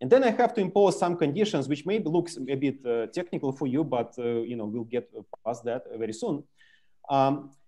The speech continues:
so, uh, so the conditions, so there are several conditions. So first of all, you know, if I take a generic line bundle with this degree, it's a completely random point on this torus, um, it should have exactly two global sections.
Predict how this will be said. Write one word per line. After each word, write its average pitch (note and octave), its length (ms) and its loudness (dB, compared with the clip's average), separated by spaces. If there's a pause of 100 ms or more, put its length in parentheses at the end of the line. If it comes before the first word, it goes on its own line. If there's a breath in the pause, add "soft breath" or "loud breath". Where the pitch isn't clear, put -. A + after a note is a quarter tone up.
(120)
so, E3 220 2
uh, D3 260 2
so D#3+ 160 0
the E3 100 4
conditions, G3 680 0
so E3+ 120 2
there D#3+ 160 -2
are E3 100 2
several F#3+ 300 0
conditions. C3+ 480 -2
So A#2 80 -6
first C4 320 2
of F#3+ 80 2
all, D#3 380 4
you C#3+ 120 -4
know, B2+ 280 0
if C#3 100 -6
I D3 80 -2
take E3+ 240 0
a C#3 60 -4
generic G#3+ 500 0
line E3+ 240 2
bundle D3+ 420 0
with C3 200 -4
this C3 160 -2
degree, B2 440 -2
it's - 160 -8
a - 60 0
completely C3+ 420 -2
random C#3 380 0
point B2+ 320 -6
on A#2 100 -6
this G#2+ 220 -10
torus, D#3+ 380 2 (520 soft breath)
um, C3 380 0
it F#3+ 100 2
should - 300 -4
have G#3+ 200 4
exactly F3+ 520 2
two F#3+ 200 0
global C#3+ 340 2
sections. - 580 -6